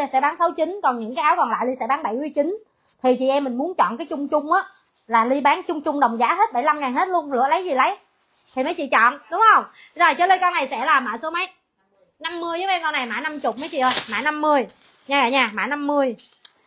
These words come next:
Con này chắc nghi là nó là của em nè, nó bị lem xíu. Nhưng mà mọi người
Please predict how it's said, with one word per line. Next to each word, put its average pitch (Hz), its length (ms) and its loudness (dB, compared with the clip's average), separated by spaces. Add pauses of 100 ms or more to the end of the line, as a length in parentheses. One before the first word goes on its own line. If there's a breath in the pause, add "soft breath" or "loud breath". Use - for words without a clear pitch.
(180)
Con 262 160 4
này 240 140 0
chắc 320 240 -4
nghi 277 180 -2
là 220 140 -8
nó 262 140 -6
là 285 160 -4
của 233 120 -8
em 254 280 0
nè, 208 80 -8
nó 247 80 -8
bị 240 120 -6
lem 240 300 -6
xíu. 320 360 -8 (120)
Nhưng 254 120 -10
mà 226 60 -4
mọi 202 120 -8
người 220 100 -8